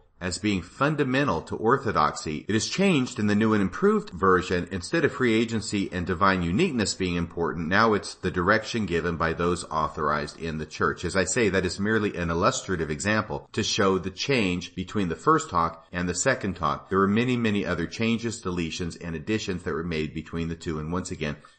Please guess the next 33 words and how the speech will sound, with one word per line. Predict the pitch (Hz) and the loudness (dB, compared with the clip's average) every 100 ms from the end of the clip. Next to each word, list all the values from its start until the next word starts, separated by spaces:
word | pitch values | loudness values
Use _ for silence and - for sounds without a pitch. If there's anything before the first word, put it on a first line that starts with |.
| - | -4
you | 101 | -2
can | 110 98 | 0 0
find | 87 82 | 2 2
those | 82 85 | 0 -2
on | - 80 78 | -2 -4 -4
the | 82 | -2
internet. | 123 160 107 78 - | 0 2 2 0 -4
Getting | - 117 123 | -2 2 6
back | 110 104 | 4 4
to | 82 | 2
Elder | 98 92 | 2 6
Ballard's | 127 185 175 - | 10 10 8 4
quote, | 101 90 101 - - | 4 6 4 -2 -8
that | 98 | -6
church | - 139 135 | 0 0 2
leaders | 123 113 110 | 0 0 -2
have | 87 | 0
never | 104 110 98 | 2 4 2
ever | 104 98 | 4 2
hidden | - 147 127 | 2 0 2
anything | 101 101 104 95 | 2 2 2 -2
from | 92 87 | -2 -4
anybody, | 120 147 113 85 82 82 - - _ _ | 0 0 2 2 2 0 -6 -20 _ _
do | 87 | -4
you | |
think | 87 120 - | -2 -2 2
that | 107 120 | 2 2
qualifies, | - 123 151 151 156 160 | 4 4 4 2 2 2
Elder | 165 160 | 0 0
Ballard? | 156 160 160 175 - | 4 6 6 2 -2
Example | 135 127 160 196 202 | -2 4 10 10 10
number | 175 147 143 143 | 10 8 6 4
nine. | 143 165 143 80 69 | 4 6 6 4 -2